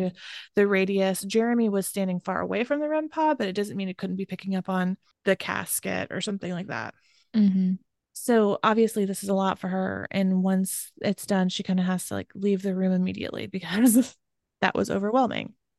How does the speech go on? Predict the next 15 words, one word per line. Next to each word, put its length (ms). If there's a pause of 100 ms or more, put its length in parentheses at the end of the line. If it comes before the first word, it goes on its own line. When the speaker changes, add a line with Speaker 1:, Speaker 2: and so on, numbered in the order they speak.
(300)
Speaker 2:
I 60
think, 300 (320)
uh, 80 (260)
psychic 460
or 80
not, 240
it 80
would 120
be 160
overwhelming. 560 (280)
Speaker 1:
Yeah. 480 (480)
Speaker 2:
That's 100
kinda 220
Speaker 1:
Right. 40
Speaker 2:
like 240